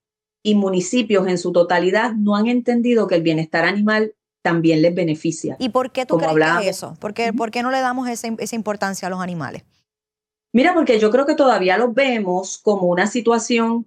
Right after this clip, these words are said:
Speaker 1: que no afecta ni la salud ni la seguridad pública,
Speaker 2: Ujú.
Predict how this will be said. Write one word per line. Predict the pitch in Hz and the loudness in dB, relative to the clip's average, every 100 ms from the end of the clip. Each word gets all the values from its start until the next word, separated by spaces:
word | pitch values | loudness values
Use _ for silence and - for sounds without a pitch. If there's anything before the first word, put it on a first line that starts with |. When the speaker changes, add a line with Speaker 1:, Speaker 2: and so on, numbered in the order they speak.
| _ | _
Speaker 1:
que | - 185 | 0 2
no | 185 | 2
afecta | 214 214 208 175 - 156 170 - | 0 0 -2 -2 -2 -2 -2 -4
ni | 180 180 | 0 2
la | 170 165 | 4 2
salud | 170 160 170 - - | 0 2 4 2 0
ni | 208 185 | 0 2
la | 170 | 0
seguridad | 170 165 156 151 147 - | 2 2 4 4 2 0
pública, | 233 170 156 156 156 | 0 0 0 -2 -2
Speaker 2:
Ujú. | 170 175 | -4 -8